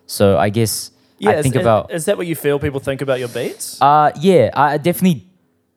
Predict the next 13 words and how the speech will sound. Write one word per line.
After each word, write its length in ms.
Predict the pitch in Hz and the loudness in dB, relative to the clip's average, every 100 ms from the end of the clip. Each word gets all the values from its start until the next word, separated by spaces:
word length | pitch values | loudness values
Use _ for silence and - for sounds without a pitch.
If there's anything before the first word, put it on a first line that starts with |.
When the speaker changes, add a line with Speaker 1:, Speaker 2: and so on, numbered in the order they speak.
| - | -2
Speaker 1:
think 200 | 151 160 | 0 0
it 80 | 123 | 0
doesn't 280 | 139 135 117 | 0 0 -4
follow 360 | - 131 131 | 0 2 2
the 420 | 117 117 113 87 - | 2 2 2 -2 -6
typical 400 | 139 131 117 117 | -6 -4 -4 -4
grain 380 | 92 117 117 117 | 2 2 4 0
of 180 | 101 - - - | -2 -8 -20 -8
what 100 | 117 | 0
you'd 140 | 113 113 | 2 2
expect. 640 | 110 - 120 139 _ - - | -2 -4 -2 -2 _ -20 -12
Speaker 2:
Right. 240 | - 110 107 | 0 2 2
Speaker 1:
Um, 380 | 104 104 95 | 0 -2 -6